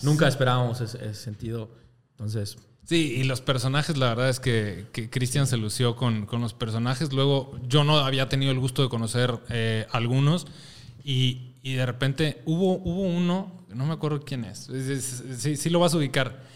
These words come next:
Speaker 2: Pero que en su presentación de lo que había hecho, fácil se tardó unos seis minutos.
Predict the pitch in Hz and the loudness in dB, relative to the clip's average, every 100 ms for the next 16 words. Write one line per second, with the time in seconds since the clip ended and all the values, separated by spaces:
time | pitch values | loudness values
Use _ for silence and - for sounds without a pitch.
0 | - - - 139 143 139 131 - - - | -20 -8 2 2 4 4 2 -8 -20 -20
1 | _ _ _ _ _ _ _ - 170 170 | _ _ _ _ _ _ _ 0 4 4
2 | - 185 - 175 165 135 156 156 - 147 | 6 4 4 4 4 2 2 0 0 0
3 | - 185 202 202 170 151 143 160 175 170 | 0 0 2 2 0 2 2 2 2 0
4 | 196 185 175 170 165 151 143 135 160 165 | -2 0 -2 0 0 0 0 0 0 -2
5 | 156 - 156 156 151 147 113 - | -2 0 0 0 -2 -2 -8 -16